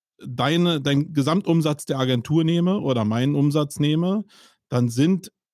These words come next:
erstmal, dann sind diese Sachen, die du jetzt genannt hast, selbst wenn du jetzt dieses Animal-Projekt nehmen würdest und, äh, sechzig Prozent deines Umsatzes mit N G Os, äh,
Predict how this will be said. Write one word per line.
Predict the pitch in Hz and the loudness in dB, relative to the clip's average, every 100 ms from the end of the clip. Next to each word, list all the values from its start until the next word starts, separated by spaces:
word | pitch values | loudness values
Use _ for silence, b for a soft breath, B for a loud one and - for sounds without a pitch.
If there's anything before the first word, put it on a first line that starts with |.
| _ | _
erstmal, | - 151 - 160 147 | -6 -4 -2 -2 -2
dann | 139 165 147 | -4 0 2
sind | 139 165 - | 2 0 0
diese | 151 143 | 0 0
Sachen, | 131 156 170 165 | 0 0 0 0
die | 147 | 0
du | 139 | 0
jetzt | 131 - | 0 0
genannt | 120 127 180 160 | 0 0 0 -2
hast, | 180 185 | -2 -2
selbst | 143 123 - | -2 -4 -2
wenn | 131 | 0
du | 131 | 2
jetzt | 135 131 - | 0 -2 -4
dieses | 135 127 120 | -6 -4 -2
Animal-Projekt | 135 147 147 147 - 147 143 143 - | 0 0 2 0 0 0 0 -4 -4
nehmen | 139 151 | -2 0
würdest | 143 151 151 151 - | 2 2 2 -2 -4
und, | 139 123 - _ - | -4 -4 -6 _ -8
äh, | 127 120 117 117 - _ _ _ | -6 -2 -2 -4 -8 _ _ _
sechzig | 165 - 156 | -4 -4 -8
Prozent | - 160 151 143 | -6 -4 -2 -2
deines | 143 135 127 | 0 0 0
Umsatzes | 170 180 131 - 131 117 | 0 2 0 0 -2 0
mit | 135 135 - | 0 0 0
N | 131 | 0
G | 123 127 | 2 0
Os, | 127 175 - - | 2 0 -2 -10
äh, | 139 120 110 | -6 -4 -4